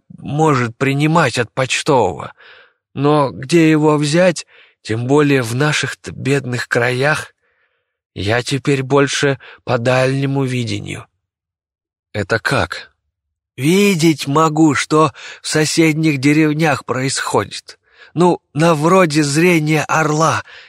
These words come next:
когда он летит в небе, вот и я так же могу. Так и живём.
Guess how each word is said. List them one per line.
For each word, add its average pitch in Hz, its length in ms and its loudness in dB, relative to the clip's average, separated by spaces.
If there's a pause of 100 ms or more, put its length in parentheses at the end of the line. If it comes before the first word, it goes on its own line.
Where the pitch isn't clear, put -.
когда 131 380 0
он 123 160 0
летит 135 440 -2
в 120 80 -4
небе, 110 420 -4
вот 120 220 -2 (360)
и 151 100 0
я 151 360 2
так 117 280 -2
же - 220 -4
могу. 90 480 -4 (760)
Так 180 340 0
и 214 80 4
живём. 156 680 2